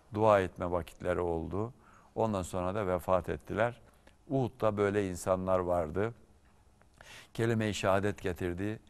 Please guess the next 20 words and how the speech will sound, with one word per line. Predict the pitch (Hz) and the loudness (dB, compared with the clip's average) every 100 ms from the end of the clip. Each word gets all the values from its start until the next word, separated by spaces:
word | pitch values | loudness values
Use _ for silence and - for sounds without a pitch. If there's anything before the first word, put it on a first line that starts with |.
| - 98 | -6 0
Amr | 104 101 | 2 0
ibn | 95 98 | -4 -6
Cemuh | 85 95 95 87 | -2 -2 -2 -4
gibi | - 82 90 | -8 -6 -6
Peygamberimiz | - 90 90 92 92 90 90 | -2 0 0 2 2 0 -4
sallallahu | - 90 90 | -2 -2 0
aleyhi | 87 | 0
ve | 85 | -2
sellem | - 90 85 85 | -4 -4 -4 -4
buyurur. | 82 80 98 113 - - - - _ _ _ | -4 -4 -4 -6 -14 -20 -20 -20 _ _ _
"Müslüman | 104 - 117 113 101 | -8 -4 2 4 4
oldu, | 90 90 107 104 | 2 0 -4 -4
şehit | 110 101 98 | -2 -2 0
oldu," | 90 85 87 82 | 0 0 -4 -8
diyor. | 85 85 - _ | -8 -10 -16 _
İki | 113 - 98 | -10 -4 -4
rekat | 85 95 - | -2 -6 -2
namaz | 104 98 95 87 | 0 2 0 -2
bile | 85 98 | -2 -2
kılmadan | - - 107 90 90 107 123 | -4 -4 -2 0 2 0 0